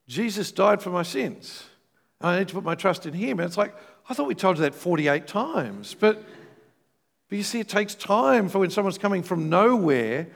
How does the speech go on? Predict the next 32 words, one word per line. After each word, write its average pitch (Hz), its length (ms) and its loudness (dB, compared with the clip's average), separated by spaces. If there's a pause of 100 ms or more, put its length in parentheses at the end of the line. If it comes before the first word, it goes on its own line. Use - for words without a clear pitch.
(400)
That's 226 280 4
the 208 140 2
world 196 300 6
Paul 196 240 4
was 190 160 0
talking 135 340 -2
to, 143 240 -4
and 147 120 -2
it 139 100 0
is 139 120 -4
so 175 540 0
like 139 240 -2
our 143 200 2
world 127 420 -2
today. 104 340 -8 (600)
And 131 80 -2
I 208 60 4
want 277 140 2
to 247 60 2
encourage 208 540 0
you, 139 120 -8
it 185 140 -10
can 190 140 -6
be 185 100 0
a 185 60 4
real 208 420 0
long 180 440 0
haul 131 600 -4 (440)
introducing 143 600 -8
someone 131 280 -6
to 120 80 -8
Jesus. - 680 -14